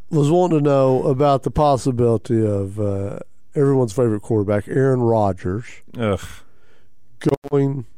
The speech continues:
Speaker 1: to the before-mentioned Raiders.
Speaker 2: No.
Speaker 1: The Raiders.
Speaker 2: No.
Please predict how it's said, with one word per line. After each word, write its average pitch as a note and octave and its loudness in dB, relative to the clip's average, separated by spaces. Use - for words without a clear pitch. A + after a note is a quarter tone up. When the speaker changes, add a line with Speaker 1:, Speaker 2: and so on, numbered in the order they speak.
Speaker 1:
to - 0
the C3 0
before-mentioned A2 0
Raiders. - -2
Speaker 2:
No. E2 -2
Speaker 1:
The A#2+ 2
Raiders. G2+ -2
Speaker 2:
No. D#2 -2